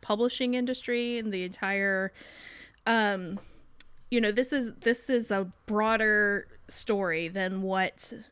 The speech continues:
you know, people think it is. And that's the, what's been happening with the Romance Writers of America,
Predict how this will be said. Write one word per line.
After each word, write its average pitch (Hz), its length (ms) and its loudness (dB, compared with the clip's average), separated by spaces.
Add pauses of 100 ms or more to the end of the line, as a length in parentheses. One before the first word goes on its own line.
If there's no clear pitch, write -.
(140)
you 208 100 -2
know, 170 200 -4
people 185 340 -6
think 190 280 -6
it 190 120 -2
is. 160 260 -6
And 196 160 -2
that's 196 400 -2
the, 196 480 -6
what's 208 320 -2
been 208 140 -4
happening 185 400 -4
with 180 160 -10
the 180 80 -6
Romance 185 440 -4
Writers 165 300 -6
of 127 80 -12
America, 277 640 0